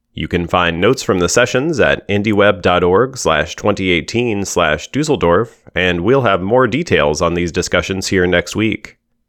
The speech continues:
Registration is open for the twenty eighteen Indie Web Summit, which will take place on Tuesday, June twenty-sixth, and Wednesday, June twenty-seventh, in Portland, Oregon.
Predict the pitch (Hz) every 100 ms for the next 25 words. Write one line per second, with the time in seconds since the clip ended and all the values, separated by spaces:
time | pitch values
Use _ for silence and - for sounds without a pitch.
0 | _ _ _ _ _ _ _ - 87 80
1 | - 90 92 110 95 90 95 139 147 -
2 | 85 80 80 - 117 123 127 123 - 131
3 | 127 123 - 120 120 113 110 98 - 127
4 | 139 - - - 82 - 80 95 - 92
5 | 110 - 82 78 78 135 160 101 80 101
6 | 92 92 - 92 82 - 127 101 - 82
7 | 80 90 123 123 82 82 80 90 90 98
8 | 85 - 123 117 87 82 73 - 95 90
9 | 87 87 101 95 85 60 50